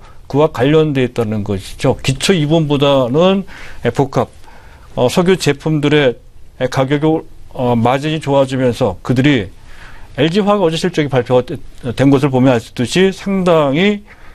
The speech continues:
현재 우호적인 그런 상황이 전개되고 있다는 것을 알 수가 있고, 그 가운데 엘지 화학도 또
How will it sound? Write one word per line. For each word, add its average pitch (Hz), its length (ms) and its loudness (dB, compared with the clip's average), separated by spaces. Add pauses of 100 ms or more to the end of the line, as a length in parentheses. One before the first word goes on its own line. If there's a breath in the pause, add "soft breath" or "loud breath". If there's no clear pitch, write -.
(180 loud breath)
현재 139 240 2
우호적인 147 800 2
그런 151 220 2
상황이 143 460 0
전개되고 143 640 2
있다는 127 320 0
것을 123 280 2
알 113 180 0
수가 131 260 -2
있고, 117 240 0
그 135 140 -4
가운데 113 500 2
엘지 123 240 -2
화학도 127 540 0 (520 loud breath)
또 175 120 4